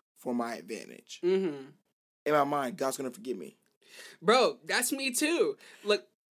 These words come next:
Speaker 1: I had to remember
Speaker 2: Can I
Speaker 1: that I cannot take advantage of his grace because his grace has not taken adva-, 'cause his, his, he did not take advantage of me.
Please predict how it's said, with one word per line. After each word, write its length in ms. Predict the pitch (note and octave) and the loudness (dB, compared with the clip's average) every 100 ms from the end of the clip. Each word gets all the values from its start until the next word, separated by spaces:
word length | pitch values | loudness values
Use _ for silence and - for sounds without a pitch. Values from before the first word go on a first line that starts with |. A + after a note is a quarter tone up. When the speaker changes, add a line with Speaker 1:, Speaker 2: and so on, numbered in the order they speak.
| - | -8
Speaker 1:
I 40 | |
had 220 | - D3+ D#3 | -2 0 0
to 100 | D3 | 2
remember 460 | C#3+ D#3 A3 F3+ | 4 4 4 4
Speaker 2:
Can 120 | C3+ - - | 4 -2 -14
I 60 | - - C3 | -16 -12 -6
Speaker 1:
that 120 | C3 | -2
I 80 | C3 | -2
cannot 380 | - D#3+ D3+ - | 0 0 0 -2
take 160 | D#3+ | -6
advantage 420 | C#3 C3 E3+ F#3+ | -6 -2 0 0
of 120 | E3+ C3+ | -2 -6
his 180 | C#3 | -12
grace 640 | - C#3+ F3 C#3 - - - - - _ _ _ _ _ _ _ - | -8 -2 -2 -2 -6 -10 -10 -16 -20 _ _ _ _ _ _ _ -8
because 320 | D3 C#3+ C#3 | 0 0 2
his 180 | E3 D#3 | -2 0
grace 260 | D#3+ D#3 | 2 2
has 120 | D3 | -2
not 180 | C#3+ - | -8 -8
taken 240 | - C#3 C3+ | -8 -8 -6
adva-, 120 | - _ _ | -8 _ _
'cause 260 | - B2+ - - | -4 -4 -6 -6
his, 280 | D#3+ D3+ - - - _ | -6 -4 -10 -20 -20 _
his, 380 | - E3+ G3 G3 | 2 4 4 2
he 420 | - - G3 A3+ | -6 -6 2 2
did 200 | G3 D#3+ | 2 0
not 220 | D#3+ D#3+ - | 2 0 -4
take 160 | E3 | -6
advantage 480 | D3 C#3+ C#3+ C#3 C3 | -6 -4 -4 -4 -6
of 80 | C3+ | -8
me. 220 | C3 G#2+ | -6 -8